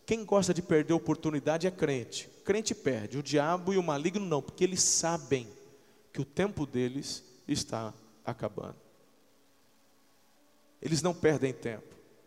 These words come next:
Então, vá ao cinema. Faz um tempinho até que a gente não vai, né? Quem sabe a gente vai amanhã. Mas eu gosto de ir no cinema. Mas fique atento a tudo que está ao seu redor.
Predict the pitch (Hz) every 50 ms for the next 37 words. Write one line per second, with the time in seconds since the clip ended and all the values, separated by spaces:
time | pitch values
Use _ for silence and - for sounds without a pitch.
0 | _ _ _ - _ _ _ - _ _ _ _ - 170 175 - 220 220 202 151
1 | 113 - - - - - - - - - - - _ _ _ _ _ _ _ _
2 | _ - - - 135 - 202 233 240 220 - - - 196 196 202 185 147 117 -
3 | - - - - - - - - - - - - _ - - - - - 147 156
4 | 156 185 180 180 190 175 180 - 170 165 151 - - 151 143 - 147 143 147 147
5 | 143 - - 151 139 120 120 113 104 101 - - - - - - - - - -
6 | 120 131 135 117 - - - 139 127 - - - - 127 123 127 123 127 127 127
7 | 117 - - - - - - - - - - - - - - - - - _ _
8 | _ _ _ _ _ - - 139 147 190 202 190 226 240 202 175 180 185 170 -
9 | - 165 156 143 131 117 113 - - - - - - - - - - - - -
10 | - 143 147 - - 180 180 - 170 156 - - 170 165 160 - 143 139 - -
11 | 165 165 143 131 - 135 120 - - 120 120 117 - - 113 123 107 - - 113
12 | - -